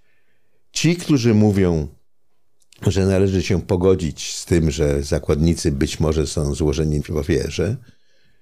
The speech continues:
i trzeba uderzyć w Hamas, są paradoksalnie optymistami, bo uważają, że po zniszczeniu Hamasu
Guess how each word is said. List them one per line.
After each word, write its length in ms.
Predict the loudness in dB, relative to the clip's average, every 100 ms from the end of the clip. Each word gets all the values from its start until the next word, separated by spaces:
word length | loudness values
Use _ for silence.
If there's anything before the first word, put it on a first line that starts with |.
| _ -4
i 180 | -2 -2
trzeba 500 | -4 -2 0 0 -2
uderzyć 560 | -4 -2 -2 -4 -10
w 60 | -12
Hamas, 720 | -10 -8 -6 -6 -6 -8 -12 -14 _ _ _ _ _
są 560 | -6 0 2 2 2 0 -6 _ _ _ _ -4
paradoksalnie 880 | -2 -2 -2 -4 -2 -2 0 0
optymistami, 880 | -2 -2 0 0 0 0 0 -2 -4
bo 120 | -2
uważają, 680 | 0 2 0 2 2 2 2
że 120 | 0
po 200 | 0 0
zniszczeniu 880 | 0 2 2 2 -2 0 2 4 2
Hamasu 880 | 0 -2 -2 -2 -4 -8 -6 -6 -6